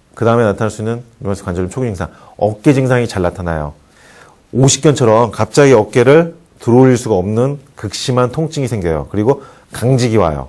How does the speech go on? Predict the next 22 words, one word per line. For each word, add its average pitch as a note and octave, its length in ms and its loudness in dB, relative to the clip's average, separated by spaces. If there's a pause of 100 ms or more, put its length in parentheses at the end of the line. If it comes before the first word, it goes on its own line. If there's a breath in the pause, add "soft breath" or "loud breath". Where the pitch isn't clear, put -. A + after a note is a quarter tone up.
어깨가 - 420 -2
갑자기 A#2 460 0
안 E2+ 120 -2
움직여요. A2+ 600 -2 (280 soft breath)
아침에 C3 320 -2
일어났더니 A#2+ 400 0
너무나 B2+ 380 2
쿡쿡 - 280 -14
쑤시고 D#3 500 -2 (220 loud breath)
팔을 E3+ 280 2
들어올릴 B2 340 2
수가 A2 160 0
없고 C3 420 -2
뭘 A2+ 200 2
할 E3+ 120 0
수가 D3+ 180 -4
없어요. E2+ 320 -6 (680 loud breath)
그러다 D3+ 260 6
보니까 B2 420 2
움직일 C3 320 2
수가 C3+ 160 0
없어서 C#3 460 0